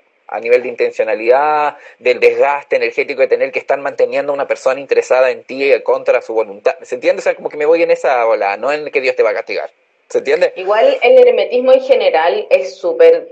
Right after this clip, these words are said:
Speaker 2: privilegiado, ¿cachai? Y hay que decirlo también,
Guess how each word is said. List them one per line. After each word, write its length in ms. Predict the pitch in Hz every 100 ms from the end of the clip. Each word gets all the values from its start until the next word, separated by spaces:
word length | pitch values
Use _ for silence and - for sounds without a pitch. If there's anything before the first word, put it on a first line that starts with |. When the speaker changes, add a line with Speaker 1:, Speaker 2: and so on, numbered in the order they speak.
| -
Speaker 2:
privilegiado, 960 | 180 165 165 156 - - 131 117 - -
¿cachai? 420 | 110 - - -
Y 120 | 147
hay 140 | 165
que 140 | - 208
decirlo 380 | - - 156 156
también, 500 | - - - 139